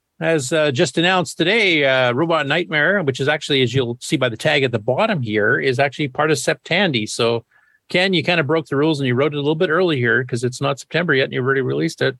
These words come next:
Sort of cheating. But, uh, because the, uh, promo just kinda showed a bit of the graphics here, I'm actually gonna play some of the gameplay and the intro screen here. I won't play the whole five-minute video, uh, but just to kinda give you an idea of the sound effects and then, you know, what the intro screen looks like, the high score screen looks like too.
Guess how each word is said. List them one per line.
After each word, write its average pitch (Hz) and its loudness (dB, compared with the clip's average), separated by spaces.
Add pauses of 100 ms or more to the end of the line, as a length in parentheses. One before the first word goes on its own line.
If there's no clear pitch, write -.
Sort 131 -6
of 120 -18
cheating. 185 -2 (800)
But, 123 -10
uh, 117 -4 (1700)
because 180 0
the, 165 2
uh, 139 2
promo 190 0
just 139 -6
kinda 165 0
showed 151 0
a 143 -4
bit 139 0
of 131 0
the 123 0
graphics 135 -2
here, - 0
I'm 117 0
actually 160 -2
gonna 143 0
play 135 0
some 135 -2
of 123 0
the 120 2
gameplay 131 0
and 117 -4
the 120 -2
intro 139 0
screen 123 -2
here. 110 0
I 117 2
won't 120 0
play 120 0
the 107 -8
whole 104 -4
five-minute 113 -4
video, 110 0 (480)
uh, 110 0
but 123 -2
just 131 -2
to - -12
kinda 139 0
give 127 0
you 127 2
an 120 0
idea 123 0
of 110 0
the 107 -8
sound 139 0
effects 131 -4
and 110 -4
then, 110 -4
you 107 -4
know, 107 -4
what 110 -2
the 117 -4
intro 120 0
screen 123 -2
looks 117 -4
like, 113 0
the - -4
high 117 0
score 113 -2
screen 107 -6
looks 107 -6
like 113 -10
too. 123 -2